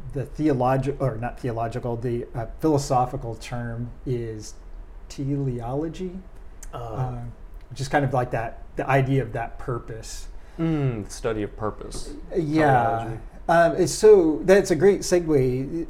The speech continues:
Speaker 1: into, uh, a question I had, and that is that,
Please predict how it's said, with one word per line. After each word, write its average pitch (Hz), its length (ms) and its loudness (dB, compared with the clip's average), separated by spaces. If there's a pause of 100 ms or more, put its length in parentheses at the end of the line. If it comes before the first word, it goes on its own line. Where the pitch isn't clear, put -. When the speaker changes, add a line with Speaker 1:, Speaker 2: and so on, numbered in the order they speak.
(120)
Speaker 1:
into, 139 720 0
uh, 127 300 0
a 139 60 -6
question 139 360 0
I 127 80 0
had, 127 540 -2 (100)
and 131 460 -2
that 151 160 4
is 135 220 2 (140)
that, 123 160 -4